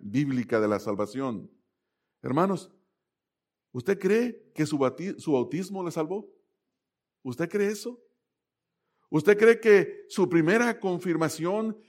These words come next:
y su primera comunión cuando era católico tienen algún mérito para salvarle?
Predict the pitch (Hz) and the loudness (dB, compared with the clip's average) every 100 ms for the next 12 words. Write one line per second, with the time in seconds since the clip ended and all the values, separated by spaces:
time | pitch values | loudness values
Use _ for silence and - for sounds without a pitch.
0 | - 160 160 151 143 196 233 - 170 139 | -4 -2 0 2 2 2 0 -2 -2 0
1 | 135 160 226 233 208 _ _ 147 143 190 | 0 2 0 -2 -8 _ _ -2 0 0
2 | 214 156 175 208 202 214 208 - - - | 0 -2 -2 -4 -2 0 0 -4 -18 -8
3 | 208 233 190 135 151 220 226 185 - _ | -4 -2 -2 -4 -4 -2 -2 -4 -10 _
4 | 117 156 202 214 220 214 208 165 156 151 | -2 2 2 0 0 0 4 2 2 0
5 | 123 139 175 220 240 | 0 2 2 0 -6